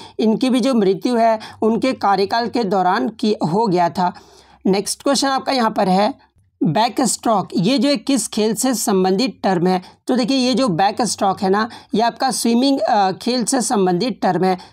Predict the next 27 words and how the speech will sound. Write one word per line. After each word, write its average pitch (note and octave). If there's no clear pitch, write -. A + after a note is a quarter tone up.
तो C4
स्विमिंग A3
आपका A3+
यहाँ G#3
पे A3+
करेक्ट A3+
हो F#3+
जाएगा। F#3
बात G3+
कर B3
ले B3+
स्विमिंग A#3
के C4
अन्य A3+
खेल A#3
से A#3
संबंधित G3+
टर्म G#3+
जो F#3+
कि A#3
आपके A3+
एग्जाम F3
में A3+
पूछे F3
जा A3
सकते G#3
हैं, G3+